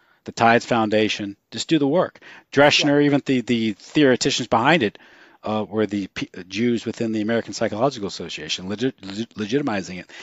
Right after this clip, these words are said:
Speaker 1: Same thing with the, the, the normalization of homosexuality. So if you lament all that, it didn't just happen. It wasn't a sort of a second law of, of the, you know, of physics or something, of thermodynamic,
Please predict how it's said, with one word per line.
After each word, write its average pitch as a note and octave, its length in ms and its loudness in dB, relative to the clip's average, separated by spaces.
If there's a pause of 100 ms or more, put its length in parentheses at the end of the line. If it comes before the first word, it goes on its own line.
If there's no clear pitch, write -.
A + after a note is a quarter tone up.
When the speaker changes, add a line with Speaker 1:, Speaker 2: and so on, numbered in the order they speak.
Speaker 1:
Same D3+ 240 4
thing C3+ 200 2
with C3 160 0
the, A#2 260 2
the, A#2+ 200 -4
the A2 280 -2
normalization A2+ 560 0
of G2+ 60 -8
homosexuality. A2 800 -8 (440)
So D3+ 140 6
if C#3 100 4
you C#3 100 6
lament F3 380 8
all C3 220 10
that, G#2+ 300 4 (420)
it B2 120 -4
didn't F3+ 220 4
just D3+ 200 0
happen. D3 380 4
It A2 60 -6
wasn't B2+ 260 -4
a F#2+ 60 -4
sort - 260 -12
of G#2+ 80 -8
a G2+ 100 -4
second B2+ 400 -6
law A2 400 -4
of, - 300 -14
of G2 280 -18
the, G#2 240 -12
you B2+ 120 -8
know, F#2 120 -12
of G2+ 180 -14
physics A2 560 -8
or F#2 60 -12
something, F#2+ 440 -14
of F#2 80 -16
thermodynamic, A2 760 -10